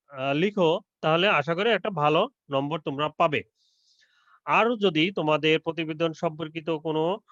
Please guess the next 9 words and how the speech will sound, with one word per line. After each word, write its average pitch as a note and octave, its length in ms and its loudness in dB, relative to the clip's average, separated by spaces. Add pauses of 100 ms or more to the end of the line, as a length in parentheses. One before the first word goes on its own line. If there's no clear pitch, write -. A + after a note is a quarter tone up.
(260)
তথ্য F3 440 0
জানার C#3+ 280 2
থাকে, C#3 400 -4
তাহলে C#3+ 360 -2
অবশ্যই A3 640 -2 (140)
কমেন্ট C#3+ 420 -2
বক্সে G#3 420 -4 (360)
কমেন্ট C#3 340 -8
করে G3 300 -2